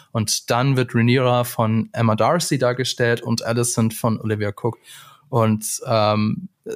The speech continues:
so schade das auch ist, weil uns sind die beiden Schauspielerinnen ja schon ans Herz gewachsen. Äh, Marco hat das, glaub ich, in der letzten Folge, ähm, gesagt, als wir über House of the Dragon geredet haben, dass tatsächlich auch Emma Darcy erst für die Rolle gecastet wurde und Millie Alcock dann danach. Das heißt, sie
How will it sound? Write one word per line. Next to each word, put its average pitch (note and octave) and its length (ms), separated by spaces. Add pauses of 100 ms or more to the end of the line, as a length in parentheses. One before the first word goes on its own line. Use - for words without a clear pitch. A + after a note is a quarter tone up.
so C3 200
schade F#3+ 340
das D#3+ 200
auch C3 140
ist, - 280
weil A2 160
uns B2 180
sind C3 180
die C3 80
beiden A#2+ 240
Schauspielerinnen B2+ 560
ja B2+ 60
schon B2 180
ans A2+ 160
Herz C3 200
gewachsen. C3+ 500 (380)
Äh, B2 120
Marco B2+ 320
hat B2 140
das, A#2+ 140
glaub A#2 180
ich, A#2 120
in A#2+ 120
der A2 220
letzten A2+ 400
Folge, A#2 680
ähm, G#2+ 300
gesagt, A2 420
als A#2 140
wir A#2 80
über A2+ 220
House A2+ 160
of A#2 100
the A#2 60
Dragon A2 300
geredet A2+ 320
haben, A2 280 (240)
dass A#2+ 140
tatsächlich B2 600
auch A#2+ 240 (100)
Emma B2+ 220
Darcy A#2 600
erst A#2 340
für - 140
die A#2+ 60
Rolle A2+ 260
gecastet A#2 560
wurde A2+ 320
und G#2+ 340 (400)
Millie A#2 220
Alcock A2+ 260
dann G#2 140
danach. G#2+ 340
Das - 160
heißt, A2 300
sie C3+ 480